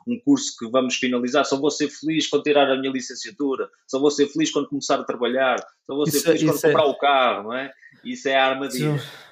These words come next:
Speaker 2: isso é a armadilha, isso é a armadilha. Tu estás a projetar a tua felicidade num evento que tu não controlas,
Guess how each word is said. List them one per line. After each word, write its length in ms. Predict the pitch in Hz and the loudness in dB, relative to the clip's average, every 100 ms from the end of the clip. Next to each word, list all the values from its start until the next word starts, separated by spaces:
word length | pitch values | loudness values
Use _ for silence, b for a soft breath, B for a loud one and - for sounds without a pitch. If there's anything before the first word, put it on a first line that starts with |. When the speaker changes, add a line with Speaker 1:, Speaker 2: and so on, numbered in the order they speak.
| - | -14
Speaker 2:
isso 200 | 135 - | -12 0
é 40 | 143 | 2
a 40 | |
armadilha, 680 | 135 139 139 135 127 127 135 | 4 2 2 0 0 -2 -2
isso 160 | 165 156 | 0 2
é 40 | |
a 20 | |
armadilha. 480 | 143 151 151 147 147 | 2 2 0 2 0
Tu 60 | 147 | -2
estás 280 | - 165 165 | 0 2 2
a 40 | |
projetar 540 | 165 156 165 156 165 156 | -4 -4 -2 0 0 0
a 60 | |
tua 220 | 151 190 | 0 -2
felicidade 680 | 180 185 170 - 165 165 147 | -4 -4 -6 -2 0 2 0
num 160 | 160 202 | 2 2
evento 600 | 208 190 160 196 180 - | 4 2 2 2 0 -4
que 80 | - | -12
tu 120 | - 185 | -6 -2
não 180 | 190 | -2
controlas, 800 | 196 208 - 151 135 139 185 - | -2 -4 0 2 4 2 -2 -6